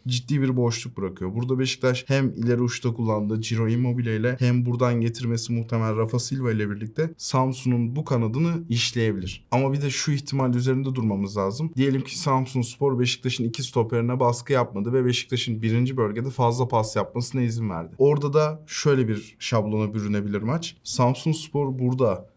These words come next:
Beşiktaş'ın iki merkez oyuncusuna birebir oynar ve burada Musrati'yi, Holse ile birlikte gölgeler ve topa Muandil Manci'yi koşturursa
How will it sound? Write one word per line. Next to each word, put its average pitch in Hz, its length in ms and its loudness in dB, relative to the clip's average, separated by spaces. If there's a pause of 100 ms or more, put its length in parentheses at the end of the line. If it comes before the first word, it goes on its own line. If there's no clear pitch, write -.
(160)
Beşiktaş'ın 120 520 0
iki 113 280 -4
merkez 123 400 2
oyuncusuna 113 460 0
birebir 113 300 2
oynar 110 400 2
ve 117 120 0
burada 123 440 4
Musrati'yi, 117 680 2
Holse 123 380 2
ile 120 180 2
birlikte 113 280 -4
gölgeler 113 640 2
ve 113 160 0
topa 120 360 4
Muandil 120 400 4
Manci'yi 123 380 4
koşturursa 143 760 -2